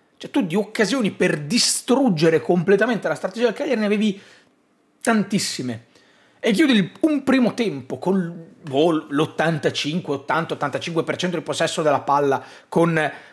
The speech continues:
dodici, tredici tiri totali, di cui cinque in porta, con un solo gol segnato su rigore, e hai sprecato tantissimo.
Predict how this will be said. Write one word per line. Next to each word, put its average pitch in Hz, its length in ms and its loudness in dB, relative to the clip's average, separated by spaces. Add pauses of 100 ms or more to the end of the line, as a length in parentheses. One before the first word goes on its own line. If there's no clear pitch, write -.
(120)
dodici, 156 760 0
tredici 170 480 -2
tiri 190 240 2
totali, 180 340 0
di 165 100 -2
cui 190 160 -2
cinque 240 460 4
in 202 100 4
porta, 247 540 2
con 220 180 0
un 240 140 4
solo 220 240 2
gol 220 160 2
segnato 208 320 -2
su 185 160 -4
rigore, 185 340 0
e 143 80 -6
hai 120 140 -2
sprecato - 640 -12
tantissimo. 113 640 -16